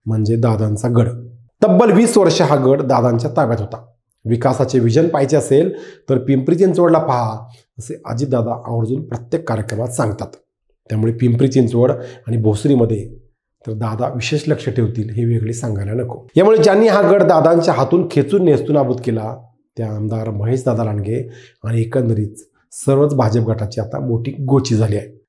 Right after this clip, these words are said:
महेश दादा यांच्या पदरी आत्ताच्या मंत्रिपदात विस्तारात स-, मंत्रिपदाची संधी मिळेल अशी आशा होती, मात्र दादा सामील झाले आणि लांडगे यांच्या मनसुब्यावर पाणी फिरले. त्यामुळे पिंपरी चिंचवडमध्ये अगदी हातचा घास हिरावून नेला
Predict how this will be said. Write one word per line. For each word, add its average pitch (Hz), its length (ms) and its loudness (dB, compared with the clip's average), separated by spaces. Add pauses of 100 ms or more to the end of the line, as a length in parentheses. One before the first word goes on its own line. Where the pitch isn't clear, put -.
(140)
महेश 196 200 4
दादा 170 580 4 (360)
यांच्या 143 300 4
पदरी 135 300 4
आत्ताच्या 143 480 -2
मंत्रिपदात 123 640 -2
विस्तारात 120 480 -4
स-, - 160 -6
मंत्रिपदाची 151 760 2
संधी 175 280 2
मिळेल 143 480 2
अशी 117 200 -10 (140)
आशा 147 240 -2
होती, 117 340 -2 (560)
मात्र 120 240 -6
दादा 120 720 -8
सामील 127 440 -4
झाले 113 520 -2 (260)
आणि 117 240 -2
लांडगे 110 320 -6
यांच्या 110 380 -6
मनसुब्यावर 107 600 -6
पाणी 104 280 -8
फिरले. - 460 -14
त्यामुळे 185 220 6
पिंपरी 202 360 4
चिंचवडमध्ये 214 480 4
अगदी 165 280 2
हातचा 175 440 0
घास 175 540 -2
हिरावून 175 680 4
नेला 139 340 4